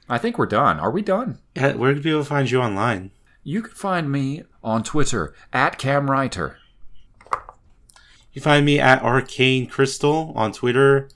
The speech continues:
Speaker 2: uh, patreon dot com slash arcane crystal. You can get early podcasts and special exclusive podcasts like Let's Plays, Let's Plays. You can get,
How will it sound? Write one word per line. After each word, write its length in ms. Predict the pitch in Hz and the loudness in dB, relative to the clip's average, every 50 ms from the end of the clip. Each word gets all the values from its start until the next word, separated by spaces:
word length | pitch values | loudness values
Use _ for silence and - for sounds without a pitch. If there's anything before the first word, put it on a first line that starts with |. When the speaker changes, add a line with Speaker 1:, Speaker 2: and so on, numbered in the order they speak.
| _ - - - - | _ -20 -20 -16 -6
Speaker 2:
uh, 200 | - 110 113 107 | -2 -2 -2 -2
patreon 420 | - - 123 127 123 - 139 135 135 | 0 2 2 2 4 4 4 4 4
dot 80 | 135 | 4
com 220 | - 139 139 139 139 | 2 2 2 2 0
slash 260 | - 147 139 - 151 | -2 -4 -4 0 0
arcane 340 | 147 139 143 - 143 143 139 | 0 2 2 2 0 0 0
crystal. 380 | - 156 143 139 - 160 160 151 | 0 -2 -2 0 0 0 0 2
You 80 | 135 | 0
can 80 | 120 113 | 0 0
get 220 | 110 113 - - - | -2 -2 -2 -4 -4
early 380 | 113 110 120 120 120 127 123 | -2 0 0 2 2 2 0
podcasts 840 | 123 - - 117 120 123 117 - - 120 120 123 123 120 - - 110 | 0 -2 -2 0 0 0 0 -2 0 2 2 2 2 0 -4 -8 -8
and 160 | 104 95 92 | -8 -8 -8
special 420 | - - - 117 107 - 107 101 95 | -10 -6 -4 -4 -4 -4 -4 -6 -6
exclusive 560 | - - - - 127 147 147 - - - - | -8 -10 -6 -2 -2 -2 0 -2 -4 -6 -6
podcasts 640 | - 107 101 101 - - - 101 104 107 - - 117 | -4 -4 -4 -4 -4 -6 -6 -6 -4 -4 -6 -8 -8
like 180 | 110 110 - | -10 -10 -8
Let's 180 | 110 110 107 - | -8 -8 -8 -8
Plays, 280 | - 110 104 98 - | -8 -8 -8 -8 -8
Let's 180 | 110 110 107 - | -8 -10 -10 -10
Plays. 540 | - - 113 117 131 131 135 - - - - - - _ _ _ _ - | -8 -6 -4 -4 -4 -4 -6 -8 -10 -12 -14 -20 -20 _ _ _ _ -8
You 60 | 143 | -4
can 100 | 131 139 | -2 0
get, 480 | 131 143 156 156 156 151 147 - - | 2 6 8 8 8 8 6 2 -4